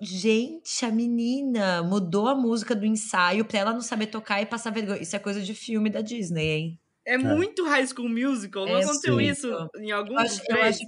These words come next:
Speaker 1: a Sharpay fez isso. Eu acho que sim. Entre outros filmes. Acho que tem algum filme da Lindsay Lohan que tem isso.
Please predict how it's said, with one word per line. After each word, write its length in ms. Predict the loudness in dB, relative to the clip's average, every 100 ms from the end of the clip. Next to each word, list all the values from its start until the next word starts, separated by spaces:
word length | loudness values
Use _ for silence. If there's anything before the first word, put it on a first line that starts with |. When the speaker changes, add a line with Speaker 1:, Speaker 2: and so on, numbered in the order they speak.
| -10
Speaker 1:
a 40 |
Sharpay 420 | -2 -2 0 0 0
fez 260 | 0 -2
isso. 380 | -4 -4 -8 -12 -14 _ _
Eu 140 | 4 4
acho 200 | 4 -2
que 80 | -10
sim. 380 | -6 -4 -4 0
Entre 340 | 0 0 2
outros 340 | 2 2 -4 -2
filmes. 220 | -2 0
Acho 180 | -2 0
que 60 |
tem 100 | -2
algum 200 | 0 -2
filme 200 | 0 2
da 80 | 2
Lindsay 320 | 2 0 0
Lohan 220 | 4 4
que 80 | 2
tem 260 | 0 -2 -2
isso. 240 | -6 -14